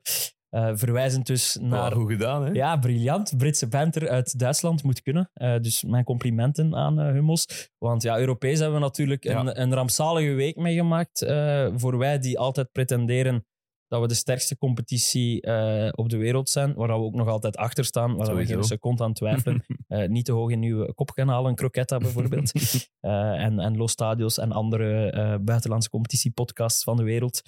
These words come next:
Speaker 1: Eh, ja, zelf Barotelli heeft momenteel evenveel ploegen in Europa als wij. Ehm,
Speaker 2: In dezelfde competitie.
Speaker 1: in dezelfde competitie. Eh, mogelijks finale. Zou mooi zijn. Kunnen we een crossover special doen?
Speaker 2: Stel je voor.
Speaker 1: Ehm, maar dat betekent wel, eh,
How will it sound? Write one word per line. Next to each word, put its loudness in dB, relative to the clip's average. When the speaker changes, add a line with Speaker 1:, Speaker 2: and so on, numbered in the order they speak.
Speaker 1:
Eh, 0
ja, -6
zelf 0
Barotelli 0
heeft -2
momenteel 0
evenveel 0
ploegen 2
in 0
Europa 0
als 0
wij. 0
Ehm, 0
Speaker 2:
In 2
dezelfde -2
competitie. -6
Speaker 1:
in 2
dezelfde 0
competitie. 0
Eh, 0
mogelijks 0
finale. 0
Zou 0
mooi 2
zijn. -4
Kunnen 0
we 2
een -2
crossover 0
special -2
doen? 0
Speaker 2:
Stel 0
je 0
voor. -2
Speaker 1:
Ehm, 0
maar 2
dat 2
betekent 0
wel, 0
eh, 2